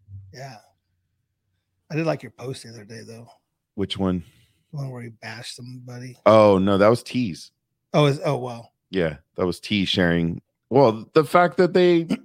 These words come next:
Speaker 1: <clears throat>
Speaker 2: complained about something, it's like, his fees are fine.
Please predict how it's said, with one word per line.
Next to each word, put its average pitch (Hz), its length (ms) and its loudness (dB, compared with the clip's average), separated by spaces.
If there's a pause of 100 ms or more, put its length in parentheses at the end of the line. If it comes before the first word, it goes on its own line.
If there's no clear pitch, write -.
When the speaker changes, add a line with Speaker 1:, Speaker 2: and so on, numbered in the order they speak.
Speaker 1:
<clears throat> - 0 -
Speaker 2:
complained 160 680 2
about 107 260 2
something, 113 420 0
it's 110 200 -4
like, 110 240 -4 (1300)
his 117 240 -2
fees 139 340 2
are 95 100 2
fine. 82 580 -2